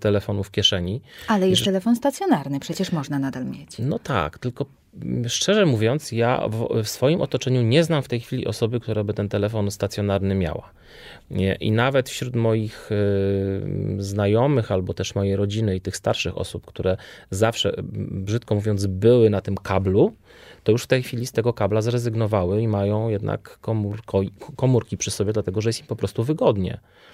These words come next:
Speaker 1: W każdej chwili można z niej skorzystać i wszędzie.
Speaker 2: No i już nie mówiąc o takim, y, aspekcie dotyczącym bezpieczeństwa. Senior gdzieś wychodzi, ma przy sobie ten telefon, więc jeśli,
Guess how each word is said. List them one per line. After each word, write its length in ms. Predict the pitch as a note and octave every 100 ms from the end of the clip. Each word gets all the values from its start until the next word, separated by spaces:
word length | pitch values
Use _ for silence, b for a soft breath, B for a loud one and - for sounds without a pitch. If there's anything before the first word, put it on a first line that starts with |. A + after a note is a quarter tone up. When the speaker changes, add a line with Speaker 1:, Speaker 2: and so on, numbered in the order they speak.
| B B
Speaker 1:
W 80 | -
każdej 320 | A#2+ C3+ D3
chwili 220 | - A2+
można 260 | G#2+ - A#2+
z 40 |
niej 100 | B2
skorzystać 520 | - A#2 G2 - G#2 -
i 60 |
wszędzie. 520 | - - A2+ F2+ D#2+ - _
Speaker 2:
No 140 | - A3
i 60 |
już 180 | A3 A3
nie 80 | A3+
mówiąc 320 | G3+ G#3 G#3
o 60 | F#3+
takim, 440 | F#3 F#3 G#3 G3+
y, 260 | F#3+ F3+ E3+ E3 E3
aspekcie 500 | F#3 - F3+ - F#3+
dotyczącym 640 | F3+ F3+ F3 E3+ D#3+ G3
bezpieczeństwa. 800 | F#3 - A3 G#3+ D#3 D#3 - D3+ - F3+
Senior 360 | F3+ E3+ D#3+ D#3+
gdzieś 280 | D#3 D#3+ D#3
wychodzi, 560 | D#3+ D#3+ D#3 D#3 G#3+ A#3+
ma 220 | E3 E3
przy 160 | E3 F#3
sobie 240 | F#3+ F3+
ten 180 | F3+ E3+
telefon, 480 | E3+ E3 E3 G3+ G3+
więc 280 | F3+ F#3 -
jeśli, 540 | G3 E3+ F#3 F#3+ D#3+